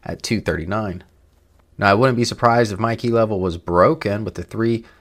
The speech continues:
below the eight day currently right now, showing that momentum to the downside. R T relative timing just crossed back below one once again since the twenty-first of September, showing that magnitude to the downside.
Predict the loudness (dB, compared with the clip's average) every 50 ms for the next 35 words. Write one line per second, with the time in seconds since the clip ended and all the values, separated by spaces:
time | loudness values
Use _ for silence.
0 | _ _ _ _ _ _ -6 -6 -4 0 2 2 2 2 2 0 -2 -2 -4 -4
1 | -4 -4 -6 -6 -6 -4 -4 -4 -4 -4 -4 -6 -4 -4 -4 -4 -4 -4 -6 -6
2 | -6 -6 -8 -8 -8 -4 -4 -2 -2 -2 -2 -4 -4 -6 -6 -6 -6 -8 -8 -10
3 | -10 -10 -8 -6 -6 -4 -4 -4 -2 -4 -4 -6 -6 -8 -8 -6 -8 -10 -12 -14
4 | -8 -6 -4 -2 -2 -4 -4 -6 -4 -2 0 0 0 0 -2 -4 -10 -10 -8 -8
5 | -6 -6 -6 -6 -6 -8 -8 -6 -6 -4 -4 -6 -6 -4 -2 -2 0 -2 -4 -6
6 | -6 -6 -6 -6 -6 _ -4 -2 0 0 0 -2 -2 -4 -4 -4 -4 -4 -8 -10
7 | -16 _ _ _ _ _ _ _ _ -10 -8 -8 -8 -6 -6 -4 -2 -2 -2 -2
8 | -4 -6 -10 -14 _ _ _ _ -12 -8 -8 -8 -6 -6 -8 -10 -10 -8 -8 -6
9 | -6 -4 -4 -4 -4 -4 -4 -8 -8 -6 -8 -8 -8 -6 -6 -6 -4 -4 -6 -8
10 | -10 _ _ _ _ _ _ _ _ _ _ -16 -8 -4 -2 0 0 0 -2 -2
11 | -4 -4 -4 -4 -6 -4 -4 -6 -6 -6 -4 -6 -6 -6 -10 _ -6 -4 -4 -2
12 | -2 -4 -4 -6 -6 -8 -8 -8 -6 -6 -4 -4 -6 -6 -10